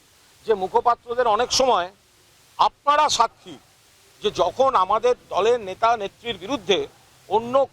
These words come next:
কোনো দলের কোনো নেতা কুৎসিত আক্রমণ করে, বিবৃতি দেয়, তখন আপনারা যখন বলেন, "কুণালদা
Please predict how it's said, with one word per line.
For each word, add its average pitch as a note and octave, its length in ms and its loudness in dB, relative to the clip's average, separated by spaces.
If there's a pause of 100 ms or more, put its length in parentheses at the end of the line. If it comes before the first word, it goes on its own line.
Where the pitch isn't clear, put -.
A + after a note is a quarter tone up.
কোনো C4+ 360 0 (420)
দলের A3 380 0 (140)
কোনো D4 260 2
নেতা G#3+ 380 0 (920)
কুৎসিত - 460 0
আক্রমণ C#4 500 -2
করে, C4 200 2
বিবৃতি A#3 420 -6
দেয়, G3 200 2
তখন G3+ 260 -4
আপনারা B3 400 0
যখন A#3 300 -4
বলেন, A#3 320 0 (440)
"কুণালদা A#3+ 360 2